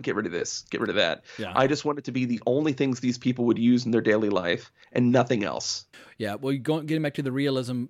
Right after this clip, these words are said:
Speaker 2: there's a one moment which is almost too much realism when the doctor whips out these nasty scissors and you see him struggling with them, with, like, making an effort. You're like, "Oh,
Speaker 1: Ooh.
Speaker 2: he's cutting a, a nine-month baby into pieces right now."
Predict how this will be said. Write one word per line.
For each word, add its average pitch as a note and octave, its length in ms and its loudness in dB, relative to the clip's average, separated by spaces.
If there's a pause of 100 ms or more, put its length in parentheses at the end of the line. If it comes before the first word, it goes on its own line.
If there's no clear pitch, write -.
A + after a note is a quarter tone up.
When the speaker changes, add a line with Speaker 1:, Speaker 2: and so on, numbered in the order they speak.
(140)
Speaker 2:
there's C3+ 280 -4
a B2 80 -2
one C#3+ 340 0
moment C#3 360 -4
which C3 240 -8
is B2+ 160 -6
almost C#3 340 -8
too D#3 160 -8
much C#3+ 220 -6
realism B2+ 460 -6
when C3 160 -6
the B2 60 -8
doctor D3 600 -4
whips D3+ 300 -6
out C3+ 180 -4
these B2+ 180 -10
nasty D3+ 600 -6
scissors C#3+ 580 -6
and C#3+ 200 -10
you C#3 80 -6
see F#3 440 -8
him E3+ 240 -4
struggling D#3+ 920 -4
with C#3+ 140 -4
them, C3 220 -4
with, B2 160 -8
like, A2+ 140 -8
making D3 400 -2
an A2+ 140 -4
effort. D#3 340 -2
You're C#3+ 100 -8
like, B2+ 140 -8 (720)
"Oh, B3 140 6
Speaker 1:
Ooh. - 20 6
Speaker 2:
he's - 280 2 (160)
cutting A3+ 640 0
a, D#3+ 320 -2 (320)
a D3+ 80 0
nine-month E3 760 0
baby A#2+ 460 -2 (500)
into E3 200 0
pieces C3 560 -6
right A2 200 -8
now." A2+ 380 -8